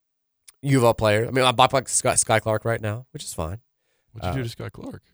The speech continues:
Speaker 1: I mean, I, I, I think the game that he blocked me after, I, the only time I referenced him was, I was like, "I don't like the Sky Clark versus," it was some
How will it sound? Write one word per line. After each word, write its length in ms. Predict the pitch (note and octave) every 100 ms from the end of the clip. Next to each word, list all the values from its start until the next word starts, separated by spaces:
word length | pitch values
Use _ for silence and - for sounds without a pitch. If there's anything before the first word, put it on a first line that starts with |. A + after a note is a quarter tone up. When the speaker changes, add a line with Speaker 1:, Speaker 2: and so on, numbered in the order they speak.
| _ _ -
Speaker 1:
I 100 | D#2+
mean, 120 | -
I, 480 | G2 - - - E2 _
I, 100 | C3 C#3 D3
I 40 |
think 200 | - A#3+ - _ C#3+
the 120 | D3
game 300 | C#3+ F#3 G#3
that 140 | D#3+
he 580 | B2+ D#3+ D#3 D3+ D3+ D3 _ _ -
blocked 300 | B2 D3+ A#2+
me 140 | G#2+
after, 580 | G2 G2 G#2+ G#2 G2+ G2 _ _ _ _ -
I, 120 | C3+
the 100 | -
only 260 | C3+ C#3 E3
time 160 | C#3
I 80 | B2+
referenced 540 | A2 B2+ - A#2 -
him 260 | F#2+ F2+ F2
was, 260 | F2+ F2+ E2+
I 60 |
was 140 | G#2+ G#2+
like, 120 | -
"I 60 |
don't 140 | A2+ G2+
like 160 | G#2+
the 100 | -
Sky 300 | - - G#2+
Clark 340 | - A2 G#2+ -
versus," 640 | G#2+ G#2+ - G2 F2+ -
it 60 | F#2+
was 100 | A#2
some 260 | F3+ D3+